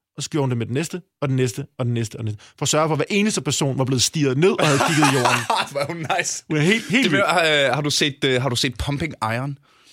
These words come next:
Speaker 1: Nej, desværre ikke.
Speaker 2: Det
Speaker 1: Jeg har,
Speaker 2: er
Speaker 1: den er på min liste.
Speaker 2: Ja, ja, ja, ja, ja. Øh, øh, Pumping Iron er jo den her, øh, øh, semi-,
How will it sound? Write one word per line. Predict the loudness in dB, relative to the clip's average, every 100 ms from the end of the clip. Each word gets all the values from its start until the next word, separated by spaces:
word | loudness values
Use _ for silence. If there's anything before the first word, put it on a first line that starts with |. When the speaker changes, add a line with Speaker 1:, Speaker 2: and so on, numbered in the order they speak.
| -14 -6
Speaker 1:
Nej, | -6
desværre | -4 -6 -6
ikke. | -6 0
Speaker 2:
Det | 2
Speaker 1:
Jeg | 4
har, | 2
Speaker 2:
er | 2
Speaker 1:
den | 0
er |
på | 0
min | 0
liste. | -2 -2 -4 0
Speaker 2:
Ja, | 2
ja, | 2 2
ja, | 2 2 0 -2
ja, | -4 -4
ja. | -2 0
Øh, | -2
øh, | -2 0 0 0 0 -4 -4
Pumping | -4 -2 0
Iron | 0 0
er |
jo | -2
den | -2 0
her, | 0 0 0
øh, | -2 -2 -4 -6 -8
øh, | -10 -8 -8
semi-, | -4 -2 -2 -2